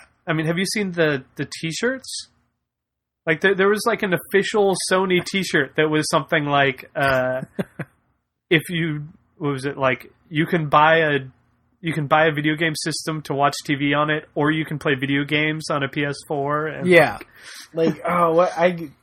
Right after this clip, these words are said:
Speaker 2: I need to find 'em 'cause I've seen, like, there's, like, four or five different ones.
Speaker 1: Yeah, the
Speaker 2: And they're hilarious.
Speaker 1: the, the Sony snark is really coming out this year.
Speaker 2: Yeah, and, and I think, <laughs> well,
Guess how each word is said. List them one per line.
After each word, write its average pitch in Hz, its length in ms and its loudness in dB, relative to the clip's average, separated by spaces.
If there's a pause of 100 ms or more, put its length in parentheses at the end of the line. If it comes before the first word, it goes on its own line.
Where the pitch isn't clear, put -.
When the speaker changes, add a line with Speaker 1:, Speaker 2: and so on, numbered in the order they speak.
(140)
Speaker 2:
I 170 80 -2
need 185 180 -2
to 185 140 -4
find 160 160 0
'em 135 120 -4
'cause 170 160 -8
I've 160 160 -4
seen, 190 600 -2 (640)
like, 135 200 -2 (280)
there's, 170 240 4
like, 165 160 2 (140)
four 208 240 6
or 175 40 4 (100)
five 165 300 4
different 139 320 -4
ones. 110 400 -8 (180)
Speaker 1:
Yeah, 143 400 4
the 156 120 0
Speaker 2:
And 180 100 4
they're 165 400 6 (400)
hilarious. 147 920 -2 (1200)
Speaker 1:
the, 147 280 0
the 151 100 0 (160)
Sony 220 300 2
snark 143 720 -2
is 139 220 -4
really 170 420 -2
coming 180 380 -2
out 170 260 0
this 131 300 -6
year. 113 280 -10 (240)
Speaker 2:
Yeah, 120 300 -4 (140)
and, 170 260 2
and 165 140 2
I 165 180 2
think, 196 320 -2 (560)
<laughs> - 500 -20
well, - 140 -12